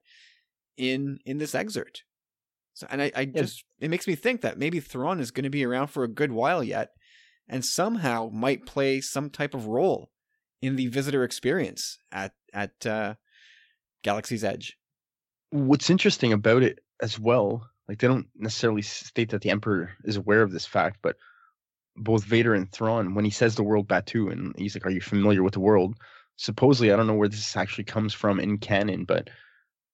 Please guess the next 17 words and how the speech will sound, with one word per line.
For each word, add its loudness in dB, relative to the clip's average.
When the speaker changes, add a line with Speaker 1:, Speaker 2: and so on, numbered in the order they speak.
Speaker 2:
Vader 2
had -2
disobeyed -2
orders, 2
or 4
so 2
it -2
seems, 0
and -4
as 0
well 6
as 2
Tarkin, 0
uh, 2
Thrawn, 0
excuse -6
me, -8